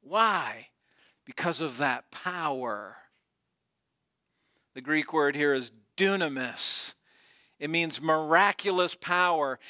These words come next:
It's used a hundred and twenty times in the New Testament.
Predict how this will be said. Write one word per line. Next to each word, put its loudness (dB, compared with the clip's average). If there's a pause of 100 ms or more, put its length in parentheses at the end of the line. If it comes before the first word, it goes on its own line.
(100)
It's 0
used 2
a 6
hundred 2
and -2
twenty 0
times 0 (240)
in 2
the 0
New 0
Testament. -6